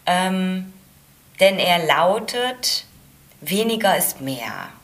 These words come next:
Also das ist mein Ziel für zweitausendvierundzwanzig,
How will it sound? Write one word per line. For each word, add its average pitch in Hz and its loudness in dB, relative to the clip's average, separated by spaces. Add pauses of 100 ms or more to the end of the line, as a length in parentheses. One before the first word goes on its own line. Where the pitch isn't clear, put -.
(560)
Also 175 0
das 214 2
ist - -6
mein 208 0
Ziel 226 -2
für 190 -8
zweitausendvierundzwanzig, 175 -2